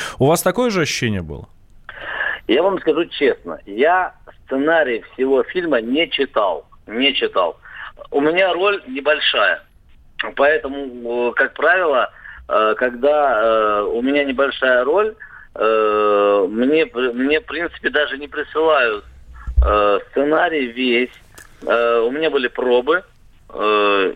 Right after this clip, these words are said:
Speaker 2: и, как бы сказать вам, э, я не знаю весь, э, сценарий, отыграл с, э,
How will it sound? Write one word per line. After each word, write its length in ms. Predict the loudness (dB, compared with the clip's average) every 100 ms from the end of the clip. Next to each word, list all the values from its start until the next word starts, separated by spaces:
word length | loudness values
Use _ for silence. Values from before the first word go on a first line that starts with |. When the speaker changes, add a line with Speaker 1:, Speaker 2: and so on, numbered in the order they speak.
| -6
Speaker 2:
и, 920 | -2 2 2 2 0 0 0 0 -2 -6 _ -20 -20 -20 -6
как 320 | -2 0 -2
бы 480 | 0 0 2 2 0 -2
сказать 360 | -4 0 0
вам, 220 | 0 -4 -4 -16 -18 -18 -16 -4
э, 280 | 0 2 2
я 160 | 0
не 160 | -2 -6
знаю 640 | -2 0 2 2 2 -2
весь, 240 | -4 -4 -4 -6
э, 280 | -2 0 0 -2
сценарий, 680 | -4 0 2 2 0 -6 -14 -20 -20 -20 -18 -6
отыграл 760 | -4 -2 2 2 2 0 -4
с, 120 | -8 0
э, 540 | 2 2 2 2 0